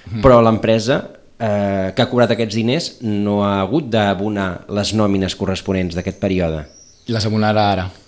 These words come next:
Speaker 2: Amb aquests
Speaker 1: Amb
Speaker 2: diners.
Speaker 1: aquests diners.
Speaker 2: D'acord. És a dir, l'Ajuntament no ha pagat en paral·lel a les, a les
Speaker 1: No.
Speaker 2: educadores, sinó que dona aquests diners
Speaker 1: A
Speaker 2: a
Speaker 1: l'empresa,
Speaker 2: l'empresa.
Speaker 1: perquè l'empresa faci el corresponent pagament de les nòmines.
Speaker 2: Perquè l'empresa ha fet algun erto, ha fet alguna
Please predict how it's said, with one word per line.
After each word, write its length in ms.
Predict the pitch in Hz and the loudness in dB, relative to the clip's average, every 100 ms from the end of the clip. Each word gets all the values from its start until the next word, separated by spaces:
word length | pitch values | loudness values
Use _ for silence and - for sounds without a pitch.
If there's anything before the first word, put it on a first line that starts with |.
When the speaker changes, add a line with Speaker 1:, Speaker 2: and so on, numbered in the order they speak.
| - - - - _ _ - - - - - - _ _ _ _ _ - | -20 -20 -20 -20 _ _ -20 -20 -20 -20 -20 -20 _ _ _ _ _ -10
Speaker 2:
Amb 100 | 98 92 | -8 -4
aquests 220 | 98 90 | -4 -2
Speaker 1:
Amb 80 | 104 | -2
Speaker 2:
diners. 160 | 98 | -2
Speaker 1:
aquests 140 | 95 92 | -4 -4
diners. 260 | 78 - - - - - - | -8 -10 -16 -20 -20 -20 -16
Speaker 2:
D'acord. 360 | - 85 78 - | -14 -10 -12 -12
És 120 | - 104 | -6 -4
a 40 | |
dir, 120 | 104 | 0
l'Ajuntament 400 | 107 107 110 123 139 | 2 2 2 2 4
no 120 | 127 | 2
ha 60 | 113 | 2
pagat 300 | 110 131 127 | 4 4 4
en 80 | 98 | 0
paral·lel 440 | 98 90 95 85 - | -2 0 0 -2 -6
a 140 | 87 | -6
les, 300 | 82 82 - | -6 -6 -10
a 60 | 92 | -8
les 140 | 90 98 | -6 -2
Speaker 1:
No. 60 | |
Speaker 2:
educadores, 400 | 123 117 127 156 - | 2 4 6 4 2
sinó 240 | 113 117 120 | 2 2 4
que 180 | 135 151 - - - | 0 0 -14 -20 -10
dona 420 | 107 135 147 123 | 2 4 6 2
aquests 280 | 101 123 101 | 2 0 0
diners 380 | 117 123 143 120 | 2 2 2 0
Speaker 1:
A 40 | |
Speaker 2:
a 140 | 107 107 | 2 2
Speaker 1:
l'empresa, 280 | 120 143 135 | 4 6 6
Speaker 2:
l'empresa. 260 | 98 123 | 4 2
Speaker 1:
perquè 140 | 185 107 | 2 0
l'empresa 360 | 104 110 117 | -2 -4 -6
faci 400 | 117 113 131 147 107 | -4 -4 -4 -6 -6
el 160 | 101 | -8
corresponent 580 | 101 98 - 98 95 101 | -8 -8 -8 -8 -6 -6
pagament 340 | 110 104 101 104 | -6 -6 -6 -6
de 60 | |
les 180 | 107 87 | -6 -8
nòmines. 240 | 90 80 92 | -10 -2 2
Speaker 2:
Perquè 240 | 117 117 | 2 4
l'empresa 760 | 113 113 131 147 156 117 104 95 | 4 6 6 6 6 6 4 2
ha 40 | |
fet 220 | - 110 | 0 0
algun 240 | 104 98 104 | 2 2 2
erto, 380 | 156 - 180 | 2 2 2
ha 60 | 123 | 2
fet 200 | 120 107 | 2 2
alguna 500 | 101 139 123 90 | 2 4 4 2